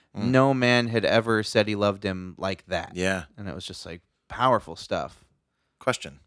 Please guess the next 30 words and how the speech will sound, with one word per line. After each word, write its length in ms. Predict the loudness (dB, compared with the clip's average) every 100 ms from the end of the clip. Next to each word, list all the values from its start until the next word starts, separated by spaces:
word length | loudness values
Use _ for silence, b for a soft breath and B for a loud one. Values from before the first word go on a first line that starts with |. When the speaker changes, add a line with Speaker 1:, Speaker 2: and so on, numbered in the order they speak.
| -2
Speaker 2:
Yes. 440 | -2 -2 -12 -16 -12
Speaker 1:
Do 80 | -10
you 160 | -8 -8
think 420 | -4 -6 -6 -16 -14
that 320 | -4 -2 -4 -10 -20 _
if 160 | -8 -6
a 60 |
show 600 | -6 -2 0 0 -2 -8 _ _ _ _ _ _ _
like 320 | 2 2 2
this 320 | -10 -8 -8
were 120 | -6
to 100 | -4
start 380 | -2 2 2 0
today, 260 | -6 -6 -6
it 80 | -6
would 100 | -10
be 100 | -12
successful, 520 | -8 2 2 2 0
or 120 | 0
do 80 | -2
you 60 | -6
think 240 | -8 -6
that 180 | -6 -8 b b b
maybe 320 | -2 0 0
we 220 | -4 -4 -4
have 240 | -6 -4
gotten 280 | -4 -4 -8
too 160 | -12
far 200 | -10 -8
past 500 | -6 -4 -4 -6 -12